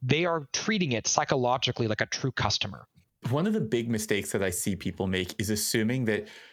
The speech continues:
Speaker 2: even if you don't know your beta testers, in most players' cases,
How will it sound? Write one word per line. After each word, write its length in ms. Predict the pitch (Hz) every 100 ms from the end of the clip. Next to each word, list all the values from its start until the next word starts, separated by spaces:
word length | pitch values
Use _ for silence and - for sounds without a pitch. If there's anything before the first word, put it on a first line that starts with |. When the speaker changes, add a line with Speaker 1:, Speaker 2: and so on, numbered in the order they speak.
| - _ _
Speaker 2:
even 220 | 156 196
if 120 | 262 -
you 100 | 170
don't 360 | - 110 110
know 140 | 101 95
your 200 | 92 82
beta 240 | 87 85
testers, 680 | - - - - - - - _ _ _ _
in 360 | 151 156 143 139
most 400 | 156 208 - - - _
players' 420 | - 151 143 139 -
cases, 600 | - 123 - 92 87